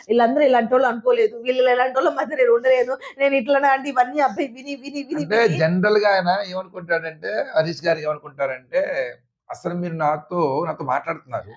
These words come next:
Speaker 1: ఆ.
Speaker 2: నన్ను చూస్తున్నారు, అసలు నేను ఎక్కడ మీకు అర్థమవుతుందా అసలు?
Speaker 1: <laughs>
Speaker 2: ఎట్లా ఉంటారు మీరు అసలు? అంటే నేను దేవుణ్ణి, అసలు
Speaker 1: ఆ.
Speaker 2: మీరు నన్ను ఎట్లా అలా ఊహించుకుంటారు, అసలు మీకు అర్థం కాదా? అది ఇంత ఫేక్ గా ఎలా ఉంటారు మీరు?"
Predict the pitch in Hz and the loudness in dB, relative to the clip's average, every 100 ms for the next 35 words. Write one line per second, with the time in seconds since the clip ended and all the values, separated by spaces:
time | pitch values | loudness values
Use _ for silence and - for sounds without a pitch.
0 | 262 294 269 240 - 139 135 160 - 185 | -2 0 0 -4 -8 -8 -6 -6 -6 -4
1 | 156 110 104 139 _ _ _ - 139 202 | 0 0 -2 -10 _ _ _ -8 -2 -2
2 | 196 196 190 196 196 190 170 - - 208 | 0 -4 -4 -4 -6 -6 -6 -6 -2 2
3 | 214 196 151 123 196 220 185 160 117 - | 2 2 0 -2 0 0 -2 -2 -4 -4
4 | 98 147 - 320 349 - 427 - 208 214 | -16 -8 -8 0 0 0 -8 -4 2 4
5 | 208 202 202 185 190 185 185 185 185 156 | 4 2 2 2 -2 -4 -2 -2 -2 -4
6 | 185 175 160 113 131 170 156 113 - _ | -8 -10 -10 -4 0 0 0 -6 -18 _
7 | _ _ - - - - 285 269 202 190 | _ _ -20 -20 -12 0 2 4 4 2
8 | 185 156 - 220 214 196 202 196 196 180 | 2 0 2 2 4 2 0 -4 -8 0
9 | 185 - 185 156 131 170 190 170 117 107 | 0 0 -6 -2 -2 -2 -2 0 0 -2
10 | 123 _ _ _ - 170 165 180 - 196 | -8 _ _ _ -8 -4 -2 -2 0 0
11 | 190 196 190 185 180 180 175 170 175 | 2 2 2 0 0 -2 -2 -8 -8